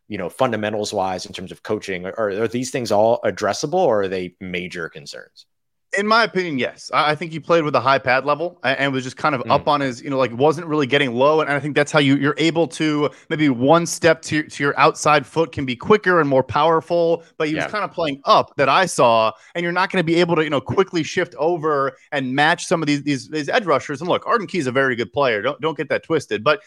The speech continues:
Speaker 2: but yeah,
Speaker 1: Right.
Speaker 2: so I think all things that probably, again, with experience, with coaching,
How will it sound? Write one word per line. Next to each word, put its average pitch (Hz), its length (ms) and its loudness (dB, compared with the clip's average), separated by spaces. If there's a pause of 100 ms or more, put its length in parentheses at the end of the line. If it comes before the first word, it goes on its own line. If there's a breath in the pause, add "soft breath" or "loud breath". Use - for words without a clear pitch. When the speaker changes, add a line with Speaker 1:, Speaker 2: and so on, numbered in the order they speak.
(140 soft breath)
Speaker 2:
but 285 80 0
yeah, 240 120 6
Speaker 1:
Right. 110 100 0
Speaker 2:
so 196 260 4 (220 soft breath)
I 196 100 4
think 226 240 -2
all 214 180 2
things 208 220 -6
that 180 100 -2
probably, 180 280 0
again, 143 380 2
with 139 100 0
experience, 208 640 -2
with 151 140 -10
coaching, 190 600 0